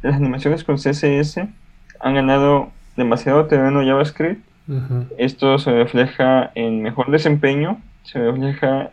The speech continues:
Speaker 1: en mayor compatibilidad, porque hay muchos sitios que no tienen buen soporte para JavaScript en diferentes
Speaker 2: Ujú.
Speaker 1: versiones, y porque no tienes que estar,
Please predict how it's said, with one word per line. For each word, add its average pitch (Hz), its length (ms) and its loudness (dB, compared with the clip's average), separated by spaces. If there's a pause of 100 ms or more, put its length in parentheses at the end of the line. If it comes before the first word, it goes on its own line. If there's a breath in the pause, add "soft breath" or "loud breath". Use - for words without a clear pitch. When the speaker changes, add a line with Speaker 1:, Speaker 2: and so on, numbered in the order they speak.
Speaker 1:
en 110 760 -4 (120)
mayor 120 260 0
compatibilidad, 131 760 2 (420)
porque 123 200 -4
hay 120 80 4
muchos 123 320 -2
sitios 135 480 -2 (760)
que 107 540 -4 (240)
no 123 160 -2
tienen 131 240 2
buen 131 100 -2
soporte 120 340 -4
para 110 220 0
JavaScript 135 460 -2
en 117 140 -2
diferentes 127 360 -2
Speaker 2:
Ujú. 131 60 -2
Speaker 1:
versiones, 131 600 -4 (440)
y 120 140 -2
porque 117 260 0
no 117 100 2
tienes 123 240 -2
que 131 80 -4
estar, 117 300 0